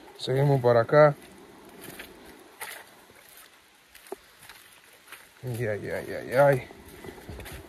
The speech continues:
Señores, esto se ha puesto bien malo para acá. Vamos a ver. Vamos a ver.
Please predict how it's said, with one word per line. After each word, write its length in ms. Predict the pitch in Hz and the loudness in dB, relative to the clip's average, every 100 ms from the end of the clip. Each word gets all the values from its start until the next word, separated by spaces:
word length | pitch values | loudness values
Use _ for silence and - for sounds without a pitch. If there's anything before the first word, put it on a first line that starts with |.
| - - - | -20 -20 -14
Señores, 340 | 131 135 110 | -6 -4 -4
esto 140 | 113 117 | -6 -8
se 140 | 131 | -8
ha 40 | |
puesto 400 | 120 127 139 147 | -6 -4 -2 -2
bien 240 | 143 135 139 | -2 -2 -2
malo 260 | 170 131 | -2 -2
para 160 | 127 127 | -4 -6
acá. 240 | 175 165 - - - - - - - - - - - - | -6 -6 -6 -10 -10 -12 -18 -20 -20 -20 -20 -20 -20 -16
Vamos 320 | 120 120 117 127 | -12 -8 -2 0
a 60 | |
ver. 160 | 147 143 - - - - - - - - - - _ _ _ _ _ _ _ _ _ _ _ _ _ _ _ _ _ _ _ - _ _ - - | 0 -2 -12 -20 -18 -18 -20 -20 -20 -20 -20 -20 _ _ _ _ _ _ _ _ _ _ _ _ _ _ _ _ _ _ _ -20 _ _ -18 -8
Vamos 360 | 120 92 69 92 | -8 -6 -8 -6
a 60 | |
ver. 120 | - | -6